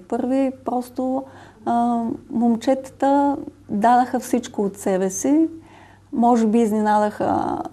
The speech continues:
и конкурентите си, защото бяха така много компактен отбор. Нямаше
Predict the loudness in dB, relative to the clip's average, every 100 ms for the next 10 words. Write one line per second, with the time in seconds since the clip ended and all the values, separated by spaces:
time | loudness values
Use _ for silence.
0 | -8 -6 -4 -4 -2 0 0 0 -4 -6
1 | -4 -4 0 0 2 2 2 0 0 -2
2 | 0 0 0 0 -6 -6 -4 -2 0 -2
3 | -2 -6 -6 -2 0 0 -4 -8 -4 -6
4 | -6 -4 -2 0 -2 -4 -6 -6 -4 0
5 | 2 2 -2 -12 -20 -20 -20 _ -6 0
6 | 2 2 0 0 0 0 0 -2 -4